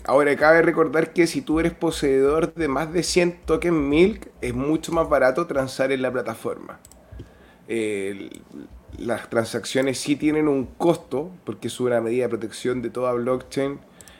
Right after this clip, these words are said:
contra el spam. Si no, le preguntan a Solana cómo le fue y lo que tuvieron que cambiar, pero, ajá,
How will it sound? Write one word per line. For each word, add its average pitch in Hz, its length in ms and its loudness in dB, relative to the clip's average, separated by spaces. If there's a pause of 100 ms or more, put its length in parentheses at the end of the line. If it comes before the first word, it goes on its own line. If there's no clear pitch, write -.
(120)
contra 117 340 0
el 107 80 0
spam. 139 500 2
Si - 180 -4
no, 120 100 2
le 123 80 0
preguntan 120 460 -2
a 117 40 0
Solana 120 440 0
cómo 120 200 0
le 117 100 -2
fue 127 340 -2
y 113 320 -2
lo 104 120 -12
que 107 80 -6
tuvieron 117 240 -6
que 110 120 -12
cambiar, 113 520 -4
pero, 117 400 -2 (1120)
ajá, - 340 -10